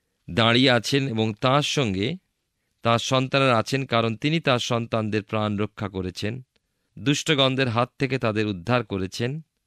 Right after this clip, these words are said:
তাই আমরা তাঁর সন্তান হিসাবে যেন তার পবিত্র নামের ধন্যবাদ করি,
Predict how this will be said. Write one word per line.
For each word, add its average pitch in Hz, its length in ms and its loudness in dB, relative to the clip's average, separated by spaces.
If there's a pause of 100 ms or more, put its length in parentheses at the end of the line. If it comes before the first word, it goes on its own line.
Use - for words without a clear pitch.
(360)
তাই 110 120 2
আমরা 123 460 4 (260)
তাঁর 127 220 2
সন্তান 151 440 -2
হিসাবে 147 280 0
যেন 113 200 0
তার 110 220 -2
পবিত্র 151 460 -4
নামের 117 340 0
ধন্যবাদ 104 500 -2
করি, 82 300 -8